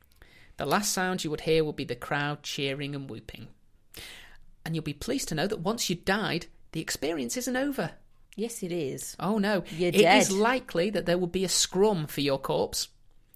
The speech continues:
Speaker 1: once it's cut down.
Speaker 2: Why?
Speaker 1: Ah, well, there are anatomists who want to dissect you.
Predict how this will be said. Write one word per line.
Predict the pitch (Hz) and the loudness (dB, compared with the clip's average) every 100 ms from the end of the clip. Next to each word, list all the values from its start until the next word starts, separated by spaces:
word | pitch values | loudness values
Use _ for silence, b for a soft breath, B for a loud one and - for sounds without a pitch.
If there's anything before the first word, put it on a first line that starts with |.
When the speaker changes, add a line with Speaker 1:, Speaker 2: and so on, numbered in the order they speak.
| - | -14
Speaker 1:
once | 170 160 160 | -4 -4 -2
it's | - - | -6 -4
cut | - - | -2 -2
down. | 131 123 - | -2 -4 -4
Speaker 2:
Why? | 453 587 622 - - B B B - - | 0 4 4 4 0 B B B -18 -14
Speaker 1:
Ah, | - 185 262 | -8 -6 -2
well, | 202 208 - | -2 -2 -2
there | 147 | 2
are | 139 | 2
anatomists | 131 156 156 - 170 214 285 - - - | 2 2 2 2 -2 -2 -2 -4 -4 -4
who | 180 | -2
want | 165 147 | -2 -2
to | 139 | 0
dissect | 131 123 143 - - | 0 -2 -6 -6 -6
you. | 254 | -6